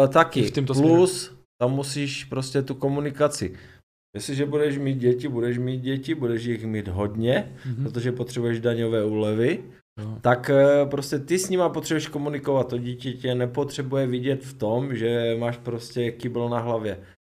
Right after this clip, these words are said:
Speaker 1: Co to bylo? Na Hradnici, Surrogates, kde,
Speaker 2: Ne-,
Speaker 1: eh,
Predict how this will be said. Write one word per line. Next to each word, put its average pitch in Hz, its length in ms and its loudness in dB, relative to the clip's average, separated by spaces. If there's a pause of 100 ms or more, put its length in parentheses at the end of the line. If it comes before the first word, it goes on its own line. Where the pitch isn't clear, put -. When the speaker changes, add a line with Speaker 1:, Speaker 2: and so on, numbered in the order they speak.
(280)
Speaker 1:
Co 151 80 -6
to 151 120 -4
bylo? 131 240 0
Na 127 140 0
Hradnici, 139 640 0
Surrogates, 120 720 -4 (600)
kde, 117 140 4
Speaker 2:
Ne-, 135 540 4
Speaker 1:
eh, 127 40 2